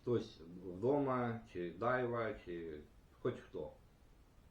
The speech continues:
Рапала, там, джакал, ролі не грає. Ловить не бренд, ловить воблер. Перевага в ціні суттєва. Я думаю,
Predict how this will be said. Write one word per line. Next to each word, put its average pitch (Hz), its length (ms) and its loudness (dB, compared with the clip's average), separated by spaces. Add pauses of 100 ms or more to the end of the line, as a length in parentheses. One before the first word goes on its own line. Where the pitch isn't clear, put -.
Рапала, 104 540 2
там, 85 260 -8 (200)
джакал, 101 460 0 (680)
ролі 101 300 2
не 95 160 -4
грає. 78 340 -6 (920)
Ловить 127 360 2
не 110 80 2
бренд, 85 340 -2 (1120)
ловить 101 380 -4
воблер. 85 320 -8 (1400)
Перевага 107 520 4
в 95 60 -4
ціні 101 340 -8 (100)
суттєва. 78 520 -8 (840)
Я 95 160 -2
думаю, 104 460 0